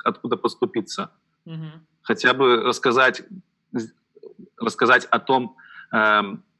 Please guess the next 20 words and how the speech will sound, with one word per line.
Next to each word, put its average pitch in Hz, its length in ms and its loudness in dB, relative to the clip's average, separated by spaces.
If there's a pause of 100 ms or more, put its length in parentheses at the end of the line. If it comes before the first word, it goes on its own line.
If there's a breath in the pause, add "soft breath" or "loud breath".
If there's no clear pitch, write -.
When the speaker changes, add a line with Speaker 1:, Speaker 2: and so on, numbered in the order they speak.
(140)
Speaker 1:
как 151 280 6
сделать, 127 540 2
и, 117 80 -4
может 113 240 -2
быть, 113 120 -4
показать 117 380 2
примеры, 117 420 2
это 95 200 0
уже 110 220 4
будет 101 260 -4
хорошо. 98 400 -2
То 101 120 0
есть, 98 120 0
если 110 220 -4
ты 120 100 -8
не 120 100 -4
знаешь 123 300 2
конкретных 110 460 -4
требований, 123 420 0
ну, 101 200 -8